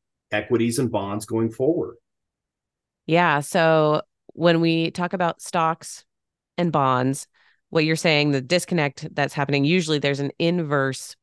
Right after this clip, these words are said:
Speaker 2: relationship, right? That's, that's what we want to see anyway, right? Because bonds are supposed to be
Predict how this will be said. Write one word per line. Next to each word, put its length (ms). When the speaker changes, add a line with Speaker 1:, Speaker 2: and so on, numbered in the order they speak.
Speaker 2:
relationship, 760
right? 240
That's, 180
that's 160
what 100
we 120
want 400
to 100
see 320
anyway, 380
right? 200
Because 280
bonds 320
are 80
supposed 400
to 80
be 240